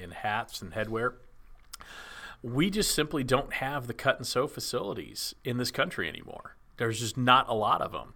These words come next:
Um, and so I think that factors into it. Stephen, on the distributor side, tell us your take on our, do you have clients that are coming at you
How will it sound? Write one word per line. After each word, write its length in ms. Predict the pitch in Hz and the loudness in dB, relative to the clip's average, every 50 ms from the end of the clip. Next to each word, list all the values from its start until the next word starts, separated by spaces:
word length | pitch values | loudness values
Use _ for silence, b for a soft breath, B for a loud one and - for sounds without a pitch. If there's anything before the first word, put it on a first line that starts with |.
| B B B B B B B B - | B B B B B B B B -8
Um, 600 | 87 87 90 87 90 87 85 85 87 85 - - 107 | -6 -4 -4 -4 -4 -4 -6 -8 -10 -12 -12 -12 -10
and 140 | 104 98 | -10 -6
so 180 | - - 113 107 | 0 2 4 4
I 80 | 104 98 | 4 4
think 200 | - 123 110 - | 2 0 0 0
that 140 | 117 104 | 0 0
factors 360 | - - 113 104 - - 104 110 | 2 2 0 0 0 -2 -2 -2
into 180 | 123 135 123 | 0 0 0
it. 100 | 107 104 | 0 0
Stephen, 520 | - - - 147 143 139 147 139 139 139 - | 0 0 2 2 2 2 2 0 0 -2 -2
on 140 | 120 120 127 | 2 2 4
the 80 | 127 117 | 4 2
distributor 460 | 110 104 - - 135 143 160 143 110 | 0 0 -2 -2 -2 -2 -2 -2 -4
side, 360 | - - 113 98 95 90 90 - B B B B B B B - | -2 0 0 2 2 0 -2 -6 B B B B B B B -4
tell 260 | - - 220 262 269 | 0 2 4 4 4
us 160 | 220 - - | 2 0 0
your 140 | - 131 143 | 0 0 0
take 280 | 135 - 127 110 107 - | 2 4 4 4 4 6
on 380 | 113 107 101 101 98 95 95 - - - _ - | 6 6 8 8 6 4 0 -8 -14 -12 _ 2
our, 440 | 117 117 120 123 127 123 120 120 117 - - - - - | 4 6 6 6 6 4 2 0 -4 -10 -16 -20 -16 -12
do 120 | 117 120 131 | -6 -2 2
you 100 | 131 131 | 4 4
have 120 | 123 127 | 4 4
clients 440 | - - 139 131 131 131 123 120 - | 2 2 2 4 4 2 0 0 0
that 100 | 127 113 | 0 0
are 40 | 113 | 0
coming 320 | - - 117 113 110 110 | 0 0 0 0 0 2
at 280 | 110 113 110 110 - - | 2 2 0 0 -2 -4
you 280 | 117 113 113 113 113 | -2 0 0 -2 -2